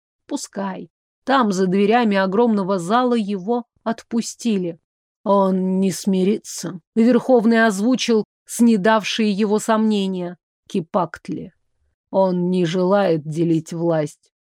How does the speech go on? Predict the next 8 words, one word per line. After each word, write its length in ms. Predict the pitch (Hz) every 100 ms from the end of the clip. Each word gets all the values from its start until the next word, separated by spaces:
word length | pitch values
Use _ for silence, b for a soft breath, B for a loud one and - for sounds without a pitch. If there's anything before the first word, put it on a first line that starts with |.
| _
Ко 140 | - 190
всему, 460 | - - 220 240
у 100 | 202
него 300 | 180 185 202
нет 280 | 202 208 190
сыновей 600 | - 196 196 196 190 220
подходящего 880 | - 175 - 175 180 165 - 180 185
возраста. 800 | 170 175 156 170 160 - 180